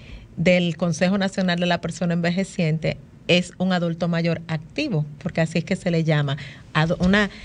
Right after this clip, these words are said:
hay que tener una, una, una,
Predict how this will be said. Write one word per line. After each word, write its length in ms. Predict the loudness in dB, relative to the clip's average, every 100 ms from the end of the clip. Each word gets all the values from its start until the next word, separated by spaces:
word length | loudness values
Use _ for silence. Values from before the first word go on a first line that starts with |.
| -10
hay 180 | 2 2
que 140 | 2 0
tener 420 | 0 2 2 2
una, 580 | 0 2 2 2 2 0
una, 560 | -2 0 0 0 0 -4
una, 400 | -4 -2 -2 -2